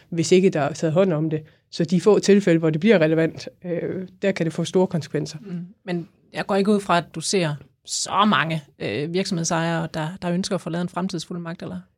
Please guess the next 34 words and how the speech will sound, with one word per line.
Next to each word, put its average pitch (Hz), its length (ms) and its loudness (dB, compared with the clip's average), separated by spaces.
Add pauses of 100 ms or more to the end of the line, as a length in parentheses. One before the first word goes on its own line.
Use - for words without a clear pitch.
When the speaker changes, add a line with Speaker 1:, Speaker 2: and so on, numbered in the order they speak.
(120)
Speaker 1:
Jo, 240 260 8
Speaker 2:
Ja. 254 100 2
Speaker 1:
det 254 100 6
gør 254 160 10
vi 262 120 8
egentlig, 220 400 8
men, 202 280 6
men 202 220 8
det 214 160 6
er 208 40 10
jo 208 140 10
nok 233 300 6
en 196 280 2
speciel 220 500 4
type 254 420 8
virksomhedsejere, 185 720 2
fordi 202 360 2
der, 214 180 4
hvor 202 120 4
vi 202 120 6
typisk 202 300 -2
kommer 190 220 2
ind 208 140 6
over, 190 180 6
det 208 260 4
er, 196 100 6
når 196 120 4
vi 180 140 4
også 196 220 4
er 180 80 2
inde 196 260 6
over 175 120 6
et 160 80 0
generationsskifte. 170 840 2